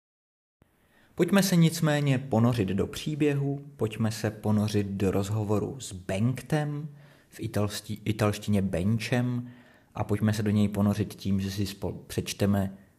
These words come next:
první odstavec italského originálu, protože Žádný jiný jazyk na světě, který znám, nezní tak pěkně jako italština.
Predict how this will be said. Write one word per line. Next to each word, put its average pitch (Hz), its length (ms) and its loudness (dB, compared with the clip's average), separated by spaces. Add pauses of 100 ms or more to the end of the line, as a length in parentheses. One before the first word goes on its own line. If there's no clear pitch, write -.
první 104 320 4
odstavec 98 480 -2
italského 98 600 -2
originálu, 95 640 2
protože 95 680 -4 (880)
Žádný 101 500 2
jiný 101 240 4
jazyk 98 300 -2
na 95 100 2
světě, 92 340 -2
který 95 260 -4
znám, 95 260 0
nezní 95 520 0
tak - 180 -6
pěkně 90 380 -4
jako - 200 -4
italština. 98 760 -2